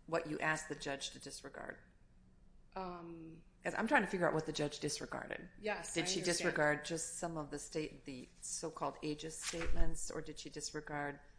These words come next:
Speaker 1: something about his status as a supervisor? Did she disregard something about what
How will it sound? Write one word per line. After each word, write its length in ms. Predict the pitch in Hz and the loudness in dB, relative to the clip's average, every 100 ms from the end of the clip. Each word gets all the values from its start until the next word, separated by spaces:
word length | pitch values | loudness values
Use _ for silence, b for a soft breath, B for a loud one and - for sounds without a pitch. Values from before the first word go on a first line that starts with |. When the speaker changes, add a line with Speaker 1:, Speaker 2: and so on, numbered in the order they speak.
| - | -16
Speaker 1:
something 440 | - 170 156 151 147 | -8 -6 -4 -4 -6
about 360 | - 139 143 | -4 -4 -4
his 160 | 165 151 | -6 -8
status 720 | - 147 143 147 - - - | -4 -2 -2 -2 -4 -6 -6
as 580 | 156 143 139 - - - - - - b b b - | -6 -6 -6 -8 -10 -12 -16 -20 -20 b b b -10
a 40 | |
supervisor? 1160 | - 202 196 180 175 175 170 170 165 160 160 165 | -4 -4 -4 -2 0 0 0 0 0 -2 -6 -12
Did 200 | 160 147 | -14 -10
she 240 | - 156 147 | -8 -8 -8
disregard 640 | 76 - 151 151 - 104 | -10 -10 -10 -6 -6 -6
something 400 | 76 73 151 - | -8 -10 -12 -12
about 400 | - 147 147 151 | -6 -4 -4 -6
what 180 | 151 | -8